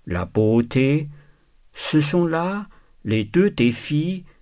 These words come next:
que nous devons relever. Ne nous échappe pas le fait que mal et beauté ne se situent pas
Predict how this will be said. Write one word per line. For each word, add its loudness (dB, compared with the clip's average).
que 2
nous 6
devons -2
relever. -4
Ne 6
nous 2
échappe -2
pas 0
le 2
fait -2
que 2
mal 0
et 0
beauté -2
ne 4
se -2
situent -6
pas -4